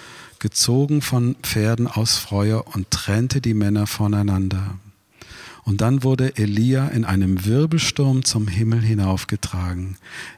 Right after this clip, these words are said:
Elisa sah es und schrie: „Mein Vater, mein Vater, du Beschützer und Führer Israels.“ Auch hier kommt wieder diese Liebe und Treue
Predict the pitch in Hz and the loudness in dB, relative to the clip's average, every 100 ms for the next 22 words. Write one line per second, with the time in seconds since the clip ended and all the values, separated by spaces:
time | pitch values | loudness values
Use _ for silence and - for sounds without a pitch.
0 | - 104 101 110 143 151 139 - 110 113 | -4 0 2 2 2 2 2 2 2 2
1 | 120 113 - - - - 110 113 117 120 | 2 0 -2 -2 0 0 2 2 2 0
2 | - - - 101 95 92 90 - - 123 | -6 -16 -4 0 2 2 0 -2 0 2
3 | 147 - 151 143 139 139 - 110 104 101 | 2 2 2 4 2 0 0 0 0 0
4 | 95 104 104 - - 147 - - 147 143 | -2 -2 0 2 2 2 0 0 2 2
5 | 139 - - - - 113 104 - - 123 | 0 -4 -18 -14 -2 -2 0 -2 0 2
6 | 135 123 123 127 - 110 110 - 110 90 | 4 4 2 0 0 2 2 0 -2 -2
7 | 92 92 - - - 113 - - 143 151 | -2 -4 -2 -2 0 -2 -2 -2 2 4
8 | 151 151 - - - - 120 117 113 113 | 4 2 -4 -18 -6 -2 0 2 2 2
9 | 107 107 104 101 104 139 156 156 156 156 | 0 0 0 2 2 2 2 4 2 2
10 | - - - 98 98 - - 120 135 147 | -4 -18 -2 -2 0 -4 0 2 4 4
11 | 147 151 | 4 2